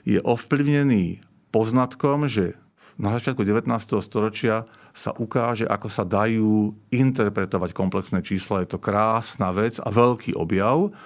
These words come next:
Totiž vtip je v tom, že oni sa používajú v pohode. Oni sa od šestnásteho storočia používajú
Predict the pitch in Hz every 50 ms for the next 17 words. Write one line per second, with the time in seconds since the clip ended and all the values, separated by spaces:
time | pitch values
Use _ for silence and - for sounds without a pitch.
0 | - - 156 143 165 151 - - 190 180 165 - 170 147 160 - 147 156 160 -
1 | 165 - - 180 165 170 180 165 147 - - - 190 190 175 131 104 98 - -
2 | - - - 117 117 127 127 127 - 131 131 - 123 113 104 - - - - -
3 | 139 - - 165 160 170 170 160 147 - 160 143 131 - 147 139 151 143 - 160
4 | 131 - - 127 117 110 113 107 101 104 104 107 101 101 98 101 101 107 117 135
5 | 156 180